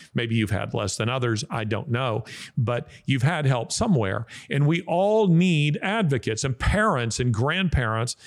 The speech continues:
and often friends serve as advocates. Those are people who, you know, maybe help you get a job or write a reference for you or put in a good word for you or help remove roadblocks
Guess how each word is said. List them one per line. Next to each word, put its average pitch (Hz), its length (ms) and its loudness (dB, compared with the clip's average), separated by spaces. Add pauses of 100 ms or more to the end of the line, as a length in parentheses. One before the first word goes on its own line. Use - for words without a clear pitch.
(120)
and 151 160 0
often 139 400 0
friends 127 560 0 (160)
serve 302 440 2
as 123 160 0
advocates. 104 600 -2
Those 143 260 2
are 175 80 2
people 131 500 0
who, 120 260 2 (240)
you 143 80 2
know, 147 80 0
maybe 143 300 0
help 131 280 0
you 135 100 2
get 127 200 0
a 147 40 0
job 135 440 0
or 107 100 0
write 135 240 0
a 143 60 2
reference 120 600 -2
for 127 160 -4
you 110 220 2
or 107 120 0 (320)
put 170 180 0
in 160 140 4
a 139 60 2
good 127 220 0
word 151 420 2
for 131 120 -2
you 117 180 2
or 117 100 0
help 143 320 -2 (260)
remove 143 640 4
roadblocks 127 920 0